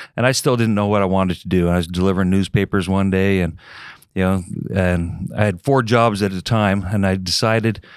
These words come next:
between jobs, I was eating a peanut butter and jelly sandwich, and, uh, the, a commercial came on, "Be all that you can be." And, uh, so I called in sick to my next job and, uh, went straight to the recruiting office. It was about four thirty and they were getting ready to close down for the day.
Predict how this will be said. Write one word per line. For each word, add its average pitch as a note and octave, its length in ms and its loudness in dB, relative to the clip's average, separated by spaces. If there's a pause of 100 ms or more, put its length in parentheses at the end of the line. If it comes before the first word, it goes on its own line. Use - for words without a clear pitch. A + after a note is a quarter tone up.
(420)
between A#2 420 0
jobs, A2+ 400 4
I - 20 2
was G2+ 140 0
eating A2+ 160 0
a G#2 40 -2
peanut A2+ 240 0
butter A2+ 140 2
and G#2+ 80 0
jelly G#2+ 220 2
sandwich, G#2+ 560 0
and, F#2+ 200 0
uh, F#2+ 180 2 (500)
the, F#2+ 320 0 (100)
a G#2 100 0
commercial A#2 420 0
came F#2+ 240 0
on, E2+ 280 0
"Be G#2 200 0
all G2 140 2
that F#2 120 -2
you F#2 140 0
can F2+ 180 -2
be." E2+ 280 0 (280)
And, F2+ 300 0
uh, F2+ 240 0 (320)
so - 140 -2
I G2+ 40 -2
called A2+ 260 2
in G#2 120 0
sick A2 240 -2
to - 80 -6
my G2+ 120 2
next G2+ 240 0
job F#2+ 360 0 (500)
and, F#2+ 380 0
uh, F#2+ 260 2
went G#2+ 220 0
straight A2+ 300 2
to - 80 -4
the A2 80 2
recruiting G#2 400 2
office. G#2 360 0
It A2+ 40 0
was G2 100 0
about F#2+ 260 0
four G#2+ 220 -2
thirty G#2 320 2
and F#2+ 140 2
they G2+ 80 4
were G2 100 0
getting F#2 160 0
ready G2 200 2
to F#2+ 60 0
close G2 300 -2
down G2 240 0
for - 80 -2
the F#2 100 0
day. F#2 300 0